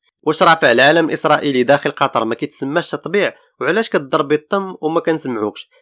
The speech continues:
أنا كنكره هاد النفاق ديال بحال هاد الناس هادو، يا إما تنتقد مباشرة وتبقى على المبادئ ديالك، يا إما تسكت وتكون وتقول: "العام زين".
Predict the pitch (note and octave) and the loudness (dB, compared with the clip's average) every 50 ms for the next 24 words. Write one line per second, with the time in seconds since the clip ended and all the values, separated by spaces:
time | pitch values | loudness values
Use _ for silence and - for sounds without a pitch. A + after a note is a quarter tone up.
0 | _ _ E3+ E3 F3+ G3 G3 - G3 F#3+ - A#3 A3+ G#3 E3 D#3+ E3 D#3 D#3 D#3 | _ _ -2 0 0 0 0 0 -2 0 0 2 2 2 2 2 0 0 0 0
1 | E3 F3 E3+ _ - G#3+ G#3 - B2+ A#2+ C#3 D#3+ F3 E3 D3 - - D#3+ D3 C#3+ | 0 0 0 _ 0 0 0 -2 -10 -6 -2 0 0 0 0 -2 -2 -2 2 4
2 | C#3+ C#3+ C3 C3 C3 C3 C3 A#2 - A2 G#2 G2+ - _ _ _ _ _ _ C#3 | 4 4 2 2 0 0 -2 -2 -2 -4 -4 -4 -10 _ _ _ _ _ _ 0
3 | E3 - D3 A3+ A3+ G#3+ G#3+ G3+ - G3 F#3 - G3 F#3 - D#3 C#3 D3+ E3 E3 | 2 2 2 2 2 2 0 0 0 -4 0 2 0 2 2 -2 -2 -2 -2 0
4 | D#3 E3+ E3+ E3 - E3+ D#3 D3+ D3+ C#3+ - C3 A#2 A2+ A2+ G#2+ - A#2 _ - | 2 2 0 2 0 0 2 2 2 0 0 -2 -2 0 -2 -4 -6 -8 _ 2
5 | E3+ D#3+ E3 D#3 D#3 D3+ C#3+ C3 C#3 C3 A#2 A#2+ - A#2+ A2 A2 A#2 B2+ D3+ F#3+ | 2 4 4 2 2 0 0 0 0 0 0 -4 -6 -6 -6 -2 0 0 2 0
6 | B3 B3 _ _ _ _ _ _ - C#3 D#3 - F#3+ F#3+ F#3 F3+ F3 F3 - - | -2 -6 _ _ _ _ _ _ -4 -4 0 2 2 2 2 0 -2 -2 -4 -6
7 | - A#3+ A#3+ A#3 - - _ _ _ _ C#3+ D3 - - - F3 E3+ F3+ G3 G#3+ | -4 -4 -4 -4 -10 -20 _ _ _ _ -6 -6 -6 -2 0 0 0 2 0 0
8 | A3 G3 E3+ C#3 D3 F3+ F3 D3 A#2+ A#2 A#2 A2 G#2 F#2+ - - | 0 0 -2 0 0 0 0 2 2 2 0 0 -2 -8 -12 -18